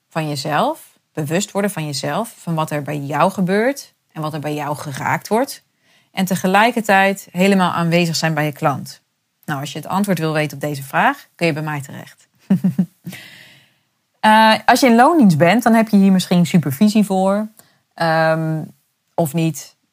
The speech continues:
Vaak hebben ze dat bij, eh, zorgclubs wel goed geregeld. Ehm, anders ben je bij mij, eh, ook van harte welkom. Eh, maar als je ondernemer bent,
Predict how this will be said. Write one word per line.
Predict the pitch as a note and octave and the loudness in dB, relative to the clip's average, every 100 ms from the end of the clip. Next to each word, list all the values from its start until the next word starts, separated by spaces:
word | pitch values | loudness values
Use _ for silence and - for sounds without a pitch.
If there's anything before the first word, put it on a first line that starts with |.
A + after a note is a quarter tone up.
| _ | _
Vaak | - D#3+ E3 | -2 -2 0
hebben | E3 | -4
ze | D3+ | -2
dat | D3+ | -6
bij, | D3 C#3+ C#3+ D3 | -4 -4 -4 -8
eh, | |
zorgclubs | C#3+ F3 E3 - D3 C#3 - - | -4 -2 -2 -4 -10 -10 -16 -14
wel | - C#3 | -8 -8
goed | C#3 - | -8 -6
geregeld. | E3+ G#3+ A3+ G3+ G#3 - - _ _ _ _ | 2 2 2 0 -2 -6 -18 _ _ _ _
Ehm, | - F3+ E3+ E3 E3+ E3 _ _ | -2 0 2 0 -2 -4 _ _
anders | - E3+ C#3+ | -6 -4 -2
ben | D3 | -4
je | D3 | -2
bij | D#3+ | -2
mij, | D#3+ D#3 D#3 | -2 -2 -6
eh, | C#3+ C#3 | -6 -2
ook | G3+ | -2
van | G3 | 0
harte | F#3 F3 F3 | 0 0 -2
welkom. | D#3+ D#3+ D3+ D3 D3+ D#3+ _ _ _ _ _ _ _ - _ - | 0 0 0 -4 -6 -10 _ _ _ _ _ _ _ -20 _ -4
Eh, | F#3 F#3+ | 0 2
maar | G3+ A3 | 2 0
als | B3+ | 0
je | - | 0
ondernemer | A#3 A3 A#3+ E4+ A3 | 2 2 2 2 0
bent, | D3+ F#3 B3+ | 0 -2 -6